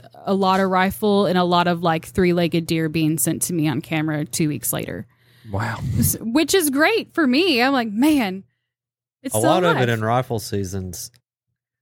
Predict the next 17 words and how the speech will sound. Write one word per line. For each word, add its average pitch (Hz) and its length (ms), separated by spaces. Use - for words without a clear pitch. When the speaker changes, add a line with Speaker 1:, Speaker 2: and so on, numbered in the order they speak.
Speaker 3:
I 107 140
know 123 240
I 107 80
killed 104 280
this 98 180
deer. 101 400
I 101 100
put 104 180
it 95 80
right 107 200
on 104 140
their 98 120
shoulder. 98 480
It's 107 180
a 107 60
good 95 240
shot. 95 460